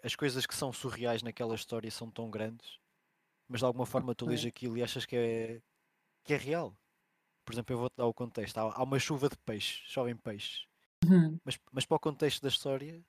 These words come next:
Speaker 1: faz sentido.
Speaker 2: <laughs> Ok.
Speaker 1: E agora, como é que constróis personagens e
Speaker 2: E uma
Speaker 1: mundo
Speaker 2: si-, situação em que faça sentido?
Speaker 1: em que faz sentido? Pronto,
Speaker 2: Ok.
Speaker 1: deixa aqui a, deixa aqui em
Speaker 2: O
Speaker 1: aberto.
Speaker 2: livro do Murakami que eu tenho mais curiosidade em ler é o Norwegian
Speaker 1: Uhum.
Speaker 2: Wood.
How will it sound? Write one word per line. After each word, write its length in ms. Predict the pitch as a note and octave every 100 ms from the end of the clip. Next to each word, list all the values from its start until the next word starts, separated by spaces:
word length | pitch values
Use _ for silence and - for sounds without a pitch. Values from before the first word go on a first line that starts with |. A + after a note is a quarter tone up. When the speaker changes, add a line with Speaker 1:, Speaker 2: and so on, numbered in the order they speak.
| _ _ _ -
Speaker 1:
faz 160 | D3
sentido. 400 | E3 D3+ - B2 - - - _ _ -
Speaker 2:
<laughs> 400 | - - - C#4+
Ok. 360 | G#3+ - - - G3 - - _ -
Speaker 1:
E 60 | D3+
agora, 240 | D3+ C3+
como 160 | - D3+
é 60 | D#3
que 40 |
constróis 520 | D#3+ C3+ - D3 C3+
personagens 720 | - - - C3+ B2 A2 G#2+ A2
e 680 | A2+ A2 G#2+ G#2 G2+ G2+ F#2 _ _ _ _ _ _ _
Speaker 2:
E 80 | G3
uma 160 | F3+ F3+
Speaker 1:
mundo 260 | - F#3+
Speaker 2:
si-, 20 | F#3
situação 540 | - G3+ F#3+ G3 F#3 - G#3+
em 80 | F3+
que 60 |
faça 260 | F#3+ C#4 -
sentido? 500 | F3+ F#3+ F3+ G#3 F#3 G3 G3
Speaker 1:
em 100 | B2
que 80 | -
faz 160 | C#3
sentido? 560 | - B2+ C3 D3 B2 G2 - _ _
Pronto, 260 | - F#2 -
Speaker 2:
Ok. 280 | D#3 - D#3+
Speaker 1:
deixa 260 | D3 G#2+ G#2
aqui 260 | - A2+ A2
a, 40 | G#2+
deixa 200 | B2 -
aqui 160 | B2 B2
em 120 | A#2+
Speaker 2:
O 40 | G#3
Speaker 1:
aberto. 120 | G3
Speaker 2:
livro 260 | G#3+ G3 F#3+
do 120 | G3+
Murakami 560 | G3 F3+ F3+ F3 E3 F3
que 80 |
eu 40 | F3
tenho 120 | E3
mais 160 | D#3+ D#3+
curiosidade 540 | - D3+ D#3 D#3 D3+
em 140 | D3 C#3+
ler 240 | D3+ D#3
é 100 | -
o 300 | D#3 D3+ D3+
Norwegian 680 | - D#3 D3+ D3+ D3+ D3+ D3
Speaker 1:
Uhum. 60 | C#3+
Speaker 2:
Wood. 240 | C#3+